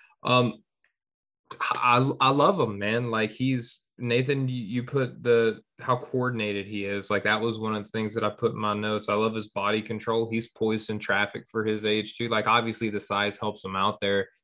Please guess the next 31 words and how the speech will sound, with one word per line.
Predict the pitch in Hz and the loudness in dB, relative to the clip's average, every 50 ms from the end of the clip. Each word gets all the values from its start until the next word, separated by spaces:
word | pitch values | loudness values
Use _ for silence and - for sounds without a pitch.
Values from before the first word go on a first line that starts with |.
| _ _ _ _ _ _ | _ _ _ _ _ _
but | - 135 | 2 2
he's | 143 139 127 | 2 4 4
not | 143 151 147 127 | 4 4 4 4
afraid | 113 - - 117 117 113 107 | 2 4 4 4 6 6 4
of | 101 95 95 | 2 -2 -4
it | 92 | -4
either, | 95 98 98 92 92 90 | -6 -6 -6 -4 -6 -4
you | 92 95 | -4 -4
know, | 98 101 101 | -2 -2 -2
especially | 104 - - 127 123 120 - 123 107 | -2 -2 0 0 2 2 2 -2 -2
for | - - 104 101 | 0 0 0 2
a | 101 | 0
guy | 98 101 101 98 | 0 -2 -2 -2
who | 95 101 101 | -4 -6 -6
hit | 104 104 | -6 -4
a | 101 95 | -4 -2
late | 92 98 95 92 - | -2 -2 -2 -2 -2
growth | - 101 101 101 | -2 -2 -2 -2
spurt. | - - - 104 98 101 95 - _ _ _ _ _ _ _ _ _ | -4 -4 -2 0 0 0 -2 -4 _ _ _ _ _ _ _ _ _
He's, | - - 117 113 110 110 - - _ _ _ _ _ _ _ _ _ - | -2 0 2 2 2 0 -4 -12 _ _ _ _ _ _ _ _ _ 0
a | |
lot | 123 123 123 127 | 2 4 4 4
of | 131 127 | 2 2
times | 127 123 120 117 110 | 2 2 2 0 0
we'll | 117 113 | -4 -4
see | 113 - 117 113 | -4 -4 -4 -4
these | 107 110 107 101 | -4 -6 -6 -4
guys | - 110 107 107 107 110 | -2 0 0 0 0 0
are | 113 | 0
a | 110 110 | 0 0
little, | 113 117 113 110 107 | 0 0 -2 -2 -4